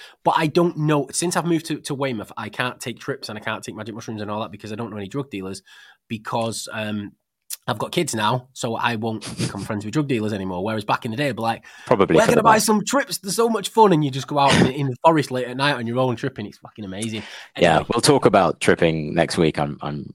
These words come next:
Speaker 2: can probably
Speaker 1: I'm,
Speaker 2: share
Speaker 1: I'm
Speaker 2: some
Speaker 1: sure we
Speaker 2: stories.
Speaker 1: will, 'cause I, I'm, I'm sure, uh, this is, yeah, we'll see. Anyway, guys, thank you very, very much for joining us. It's been awesome. There's been loads of interaction this week.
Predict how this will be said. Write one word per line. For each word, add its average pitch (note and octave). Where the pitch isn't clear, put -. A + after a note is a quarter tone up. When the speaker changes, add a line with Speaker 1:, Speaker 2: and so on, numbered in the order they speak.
Speaker 2:
can D#2
probably D2+
Speaker 1:
I'm, D3
Speaker 2:
share -
Speaker 1:
I'm D#3+
Speaker 2:
some D3+
Speaker 1:
sure G3
we E3
Speaker 2:
stories. C#3
Speaker 1:
will, F3+
'cause -
I, C3+
I'm, C3+
I'm B2
sure, D3
uh, A#2
this B2+
is, -
yeah, B2
we'll E3
see. C#4+
Anyway, G#3
guys, F#3
thank D#3
you C#3+
very, D3+
very D3+
much D3+
for C3+
joining C#3+
us. D3+
It's -
been C#3+
awesome. C#3
There's D#3
been C3+
loads D3
of C#3
interaction C3+
this B2
week. C3+